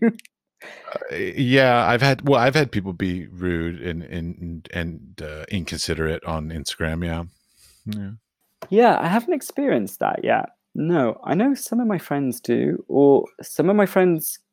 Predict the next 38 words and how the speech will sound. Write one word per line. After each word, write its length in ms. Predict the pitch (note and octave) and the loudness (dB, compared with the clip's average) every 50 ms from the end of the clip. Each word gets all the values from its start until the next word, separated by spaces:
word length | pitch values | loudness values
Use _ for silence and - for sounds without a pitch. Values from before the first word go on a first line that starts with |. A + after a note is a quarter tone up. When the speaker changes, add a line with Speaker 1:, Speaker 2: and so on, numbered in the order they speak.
| _ _ _ _ _ _ - | _ _ _ _ _ _ 2
Speaker 2:
get 200 | - D#3 - - | 4 4 4 4
hit 300 | G2 G#2+ D#3 E3+ - - | 4 4 4 4 4 2
on 120 | A2+ A2 | 0 0
a 60 | G#2+ G2+ | 0 0
lot 260 | G#2 F2+ - - - _ _ _ _ _ | -2 0 -2 -2 -4 _ _ _ _ _
through, 380 | _ - - - A2+ A2 G#2+ - - - | _ -8 -2 0 2 2 2 0 -2 0
like, 220 | A2+ A2 A2+ - | 2 4 4 2
through 300 | - - - A2+ G#2+ G#2+ | 2 4 6 6 6 6
it. 80 | - - | 4 2
Speaker 1:
<laughs> 60 | - - - - - - _ _ _ _ - - | -2 -10 -20 -20 -20 -20 _ _ _ _ -8 0
Speaker 2:
And 140 | - B2 C#3 | 2 6 6
I'm 60 | C#3+ | 8
Speaker 1:
I'm 60 | C#3+ | 8
Speaker 2:
like, 100 | D3+ - A#2+ | 8 6 6
Speaker 1:
not 100 | A#2+ E3 | 6 6
Speaker 2:
"Well, 80 | F#3 - | 8 8
Speaker 1:
sure 40 | |
Speaker 2:
I 100 | G#3 F#3+ F3 | 8 8 8
Speaker 1:
that's 120 | - D3+ | 6 4
Speaker 2:
don't 60 | C#3 | 4
Speaker 1:
a 20 | - | 6
Speaker 2:
get 180 | - - - F#2+ F#2+ - | 6 6 6 6 4 4
hit 120 | F2+ - D2+ | 2 2 2
Speaker 1:
negative 100 | D2 - | 2 2
Speaker 2:
on." 240 | A#2+ A2+ A#2+ D3 | 2 4 4 2
Speaker 1:
thing. 100 | B3 C#4+ - - - - - D#3 - | 2 0 -4 -8 -16 -14 -8 -2 0
Speaker 2:
<laughs> 1080 | - - - - B3+ - B3 - - A3+ A3+ - - - B3 A#3+ - - - G#3+ - - | 0 2 2 0 2 4 4 4 6 4 2 2 4 4 4 4 4 0 -12 -10 -2 4
Why 140 | G3 G3 - | 4 4 4
do 140 | - - - - _ - | 4 0 -4 -4 _ 0
I 120 | A3+ A3+ A#3 - | 0 0 0 2
get 240 | - C#3+ - - - | 2 2 2 2 0
hit 200 | - G#3 F#3 - - | -2 -2 -2 -2 -4
on? 280 | - C#3 C#3 F3+ F3+ - | -4 -2 -2 -2 -2 0
No 160 | A#2 B2+ C3+ | 2 4 4
one 100 | D3 D#3 | 4 2
approaches 460 | B2 - - C#3 C#3 C#3+ - C3+ A2+ | -2 2 4 4 4 4 2 -4 -6
me. 440 | - B2+ D3 D3+ A#2+ A#2 - - _ | -2 2 2 4 2 2 0 -6 _
<laughs> 40 | _ | _